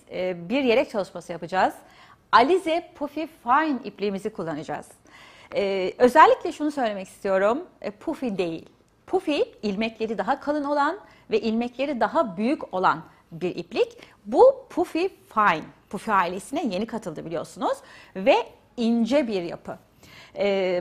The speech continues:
bazı yorumları da gördüm. Hani kışlık, e, ürün bu gibi. Ama, e, kışlık değil. E, bu s-,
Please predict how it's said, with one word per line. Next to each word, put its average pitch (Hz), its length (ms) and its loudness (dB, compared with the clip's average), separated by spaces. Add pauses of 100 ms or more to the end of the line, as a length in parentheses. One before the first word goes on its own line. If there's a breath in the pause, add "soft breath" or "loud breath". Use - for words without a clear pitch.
bazı 220 440 6
yorumları 214 500 2
da 190 120 4
gördüm. 202 500 0 (160)
Hani 190 220 -4
kışlık, - 520 -6 (160)
e, 180 360 2
ürün 190 380 0 (340)
bu 190 280 -2 (260)
gibi. 202 400 0 (320 loud breath)
Ama, 247 380 4
e, 185 180 2
kışlık 262 480 -6
değil. 240 440 2 (160)
E, 196 260 -4
bu 302 180 0
s-, - 100 -14